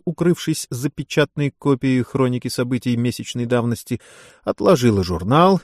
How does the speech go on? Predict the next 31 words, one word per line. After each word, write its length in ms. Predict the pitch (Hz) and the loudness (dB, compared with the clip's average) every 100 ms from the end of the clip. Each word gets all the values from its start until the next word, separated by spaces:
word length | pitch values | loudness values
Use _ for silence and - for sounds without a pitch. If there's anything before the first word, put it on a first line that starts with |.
| - | -2
и 120 | 131 | -2
смерила 580 | - 107 120 151 156 151 | -2 0 4 6 6 4
его 260 | 139 117 | 4 2
тяжёлым 640 | 113 113 98 107 113 101 85 | 0 0 2 4 4 2 -2
взглядом. 580 | 76 - - - - - _ _ _ _ _ _ _ _ _ _ _ _ _ | -8 -8 -8 -10 -18 -20 _ _ _ _ _ _ _ _ _ _ _ _ _
«Если 440 | 95 151 220 208 190 | 2 4 4 4 4
с 100 | 190 | 4
расписанием 840 | 180 - 160 - 180 196 185 156 | 0 2 0 4 4 6 6 4
что-то 400 | - - 151 - | 2 2 0 2
не 120 | 120 | 0
так, 400 | 107 - 190 185 | 2 4 4 4
это 280 | 151 160 156 | 2 0 0
можно 400 | 123 147 147 131 | 2 2 2 -2
будет 360 | 95 110 147 - | 0 -2 -4 -6
обсудить 480 | 104 - 98 135 135 | -8 -6 -2 -2 -2
завтра. 760 | 110 98 87 - 95 92 90 - _ - | -2 -2 -4 -8 -6 -4 -6 -12 _ -10
А 100 | 110 | -4
сейчас 480 | 131 - 226 226 | -4 0 0 0
нам 380 | - 165 185 175 | 2 2 4 4
нужно 320 | 151 170 165 | 2 0 0
место, 480 | 175 180 180 - - | 0 2 0 -2 -8
где 420 | 156 147 160 156 147 _ _ - | -6 -2 0 0 -2 _ _ -4
можно 320 | 135 147 147 | 0 2 0
поставить 500 | - 120 - 120 110 | 0 -2 0 0 0
чемоданы 580 | - 104 95 98 107 123 | -4 -4 -2 -2 -2 -4
и 40 | |
прилечь. 600 | 143 208 220 107 - - - - - - | -2 0 2 0 -2 -18 -20 -20 -20 -4
И 80 | 117 | 4
ещё 340 | 143 143 247 | 4 4 2
надёжный 460 | 254 156 196 208 233 | 2 4 4 4 -2
сервер. 580 | - 123 107 104 107 | 2 2 2 2 -2